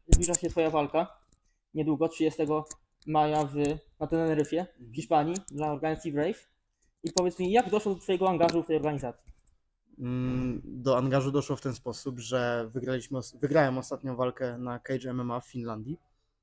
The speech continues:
Speaker 2: Mm, no i ta walka miała otworzyć jakąś furtkę dla jakiejś większej organizacji.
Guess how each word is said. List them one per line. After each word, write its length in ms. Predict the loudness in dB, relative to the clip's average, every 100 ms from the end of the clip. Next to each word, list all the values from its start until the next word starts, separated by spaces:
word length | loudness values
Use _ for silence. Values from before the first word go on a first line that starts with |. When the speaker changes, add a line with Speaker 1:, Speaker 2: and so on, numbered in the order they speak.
| _ _
Speaker 2:
Mm, 640 | -6 -4 -4 -4 -4 -8 -10 _ _ -6
no 220 | 0 2
i 480 | 2 0 -2 -4 -2
ta 100 | 2
walka 240 | 4 6 6
miała 220 | 6 6
otworzyć 400 | 4 4 2 0
jakąś 260 | 0 0
furtkę 320 | 2 0 0 4
dla 120 | 4
jakiejś 180 | 4 2
większej 300 | 0 2 0
organizacji. 680 | 2 2 4 2 0 -4